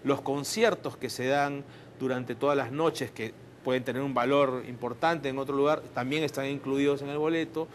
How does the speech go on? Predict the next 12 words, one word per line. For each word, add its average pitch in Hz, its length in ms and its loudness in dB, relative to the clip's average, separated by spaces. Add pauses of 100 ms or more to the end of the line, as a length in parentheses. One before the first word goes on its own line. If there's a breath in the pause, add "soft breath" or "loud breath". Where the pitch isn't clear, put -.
(380 loud breath)
Están - 260 -2
incluidos, 151 500 2
por 131 180 -4
supuesto, 139 460 -2
las 117 160 -4
mesas 123 260 -6
redondas, 156 600 4
los 123 160 -6
concursos, 147 960 2 (460 loud breath)
los, 135 760 4
los 131 320 0
espectáculos 143 920 4